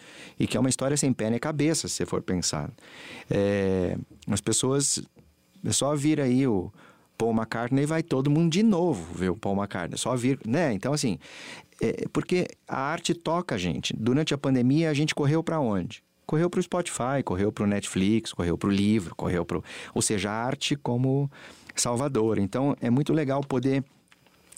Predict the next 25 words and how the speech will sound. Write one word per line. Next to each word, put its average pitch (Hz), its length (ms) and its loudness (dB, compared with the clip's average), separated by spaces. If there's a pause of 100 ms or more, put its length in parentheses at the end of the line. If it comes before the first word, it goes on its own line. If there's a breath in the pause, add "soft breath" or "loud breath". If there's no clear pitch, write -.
(120)
sempre, 135 640 0 (360 loud breath)
é, 104 840 2
visitar 120 720 0 (600)
o 113 100 2
Grande 107 240 2
Circo 117 240 0
Místico. 95 360 2
Eu 117 100 0
comecei 139 340 2
a 151 40 0
fazer 117 240 0
o 113 40 2
Circo 107 260 0
Místico 117 480 2 (300 loud breath)
em 117 80 4
dois 117 180 4
mil 127 140 4
e 147 60 0
quatorze. 104 800 -2 (320 loud breath)
Éramos 104 360 2
em 98 200 2 (1080)
dez 101 480 2
ou 95 200 -2
quinze 107 320 2
cantores, 123 800 0